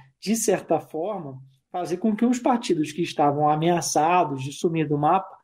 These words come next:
pela cláusula de barreira, a cláusula de desempenho, como seja chamada,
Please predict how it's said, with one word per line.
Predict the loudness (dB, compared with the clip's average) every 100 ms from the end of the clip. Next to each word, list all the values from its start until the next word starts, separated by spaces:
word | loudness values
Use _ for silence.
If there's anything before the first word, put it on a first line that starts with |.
| _ _ _
pela | 2 2
cláusula | 0 0 0 2 -2
de | -2
barreira, | -2 0 2 2 0
a |
cláusula | -4 -2 0 -2
de | -4
desempenho, | -8 -8 -6 0 2 2 -2 -6 -20 _
como | -2 -2
seja | -2 -2 -2
chamada, | -8 -10 -6 -4 -2 -4